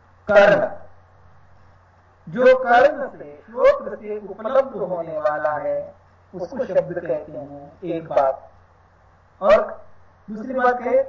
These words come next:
बुद्धिर्निग्राह्यः, बुद्धि से निगृहित होने वाला है वो शब्द, अर्थात बुद्धि से ग्रहण होता है,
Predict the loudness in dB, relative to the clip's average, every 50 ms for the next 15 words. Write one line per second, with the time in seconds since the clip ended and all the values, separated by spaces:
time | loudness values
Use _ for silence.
0 | -4 -10 -8 -6 -6 -6 -4 -2 0 0 2 2 2 0 -2 -2 -2 2 4 4
1 | 4 4 2 2 2 4 4 4 4 4 2 0 -2 -8 -16 -20 _ _ _ _
2 | _ _ _ _ _ -12 -10 -8 -8 -8 -6 -6 -4 -4 -4 -2 2 4 6 6
3 | 6 4 0 -6 -10 -8 -6 -4 -4 -4 -6 -8 -8 -10 -6 -2 2 2 2 4
4 | 4 4 6 6 6 4 4 2 2 2 2 2 0 -2 -4 -6 -10 -12 -10 -10
5 | -10 -10 -12 -10 -8 -8 -8 -8 -12 -18 _ _ _ _ _ _ _ _ _ _
6 | _ _ _ _ _ _ _ _ _ _ _ _ _ _ _ _ _ _ _ _
7 | _ _ _ _ _ _ _ _ _ _ _ -2 0 2 6 6 6 6 4 2
8 | -2 -4 -4 -4 -6 -4 0 2 2 2 4 4 4 4 4 4 2 2 2 2
9 | 2 2 2 2 0 0 -2 -4 -6